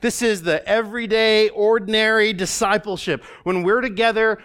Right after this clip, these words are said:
challenging one another, exhorting one another, encouraging one another, loving one another, this is the practical outworking of what we believe. The gospel informs how we live and love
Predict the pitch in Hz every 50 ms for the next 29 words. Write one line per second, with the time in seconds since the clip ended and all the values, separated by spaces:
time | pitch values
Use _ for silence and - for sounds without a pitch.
0 | _ _ - - 147 156 151 170 214 233 233 190 233 233 226 233 233 233 233 226
1 | 226 226 220 226 214 160 147 139 131 143 190 214 233 226 226 233 226 233 233 226
2 | 233 226 233 233 226 226 226 214 170 170 160 - - - 214 226 233 233 185 233
3 | 233 226 226 226 226 226 226 226 226 226 226 160 165 170 170 175 190 214 233 247
4 | 233 247 233 220 220 226 233 226 226 220 220 220 226 220 208 - - - - -
5 | 147 156 208 254 - - 233 240 233 190 214 214 - - - - 214 220 233 226
6 | - 202 - 226 233 220 - - 185 202 226 220 190 180 196 214 202 208 214 208
7 | 208 208 160 156 139 135 139 151 180 202 202 208 - 170 156 170 202 196 196 190
8 | 151 143 175 175 165 165 170 202 196 165 123 110 110 113 - - - - - -
9 | - - - 190 156 139 131 202 214 247 277 277 254 - - - 208 190 185 -
10 | - 190 185 185 180 - _ 247 247 233 226 202 175 170 170 156 - - - -
11 | _ - - 196 220 220 233 226 196 208 202 185 175 170 185 196 202 202 175 170
12 | 170 160 165 156 160 175 175 160 151 143 147 135